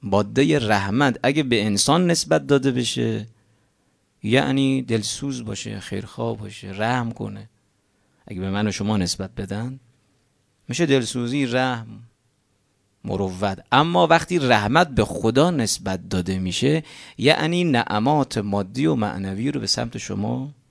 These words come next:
نازل کنه. امام معصوم دعا کرده برای هیئتیا.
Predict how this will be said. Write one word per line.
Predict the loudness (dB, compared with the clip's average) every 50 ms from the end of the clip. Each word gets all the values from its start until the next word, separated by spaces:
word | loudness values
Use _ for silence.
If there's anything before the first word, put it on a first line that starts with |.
| _ _ _ _ _ _ -14
نازل | -12 -12 -12 -12 -12 -14 -14
کنه. | -16 -18 -20 -20 -20 -20 -20 _ _ _ _ _ _ _ _ _ _ _ _ _ _ _ _ _ _ _ _ _ -10
امام | -8 -6 -6 -4 -4 -4 -2 -2 -4
معصوم | -4 -4 -4 -4 -4 -4 -4 -4 -4 -4
دعا | -2 -2 0 0 2 0 0 0 -2
کرده | -6 -8 -8 -8 -6 -6 -6
برای | -6 -6 -6 -8 -8 -8
هیئتیا. | -8 -8 -10 -10 -12 -12 -12 -12 -14 -16